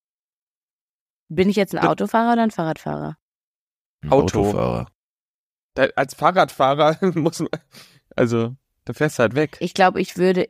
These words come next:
Speaker 1: intuitiv wahrscheinlich auf den Radweg fahren,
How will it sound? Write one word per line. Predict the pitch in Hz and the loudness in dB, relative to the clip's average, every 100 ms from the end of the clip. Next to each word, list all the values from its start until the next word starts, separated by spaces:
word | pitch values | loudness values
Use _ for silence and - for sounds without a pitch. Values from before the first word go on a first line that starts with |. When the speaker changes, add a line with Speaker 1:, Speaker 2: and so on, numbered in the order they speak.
| _ | _
Speaker 1:
intuitiv | 180 202 214 196 - 190 | -2 -2 -2 -4 -4 -6
wahrscheinlich | 180 - 175 170 | -4 -4 -4 -4
auf | 170 | -6
den | 165 | -6
Radweg | 156 156 151 - 170 175 | -6 -4 -4 -4 -6 -6
fahren, | - 185 175 180 233 | -8 -6 -4 -2 -4